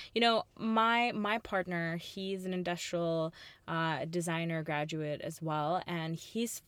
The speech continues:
his, his minor was engineering, unlike ours, which was, you know, business and marketing.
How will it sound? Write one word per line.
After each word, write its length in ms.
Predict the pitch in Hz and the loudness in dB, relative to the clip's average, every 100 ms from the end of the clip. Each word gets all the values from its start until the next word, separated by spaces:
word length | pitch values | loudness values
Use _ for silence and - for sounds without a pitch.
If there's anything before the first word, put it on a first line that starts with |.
| _ 185 | _ -6
his, 400 | 214 208 - - | 0 0 0 -6
his 340 | - 208 185 | 0 0 0
minor 640 | 185 175 170 196 196 175 165 | -2 0 2 2 0 0 0
was 220 | 160 160 | -2 -2
engineering, 680 | 165 160 156 151 156 202 269 | -2 0 -2 -2 -4 -4 -4
unlike 320 | 180 165 151 - | -2 -2 -2 -2
ours, 560 | 160 160 226 240 - - | -2 0 0 -2 -8 -4
which 200 | 160 165 | -4 -4
was, 200 | 156 - _ - - - | -8 -10 _ -16 -12 -4
you 100 | 180 | -2
know, 140 | 147 147 | -2 -2
business 400 | 165 151 170 165 | -2 -2 -4 -4
and 80 | 156 | -6
marketing. 520 | 143 - 185 214 285 | -6 -8 -6 -6 -6